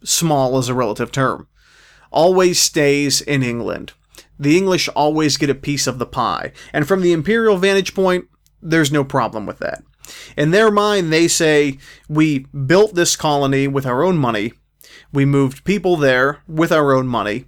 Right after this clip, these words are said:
We built roads with our own money. We put armies there. We built forts. We established cities with our own money." Empires don't build colonies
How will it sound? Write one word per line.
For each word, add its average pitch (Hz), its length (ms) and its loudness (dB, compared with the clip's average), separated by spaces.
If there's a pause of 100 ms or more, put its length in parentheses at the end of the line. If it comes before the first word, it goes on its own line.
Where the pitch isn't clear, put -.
(360)
We 147 120 0
built 131 260 2
roads 160 720 0
with 139 260 -2
our 123 240 0
own 120 160 -2
money. 120 380 -2 (580)
We 147 140 0
put 180 180 0
armies 180 440 0
there. 117 200 -4
We 131 180 -2
built 147 280 0
forts. - 560 -4
We 143 100 -2
established 135 540 -2
cities - 400 -4
with 143 200 -2
our 131 200 0
own 139 120 2
money." 151 360 -2 (840)
Empires 214 600 2
don't 170 260 -2
build 156 280 0
colonies 139 760 -4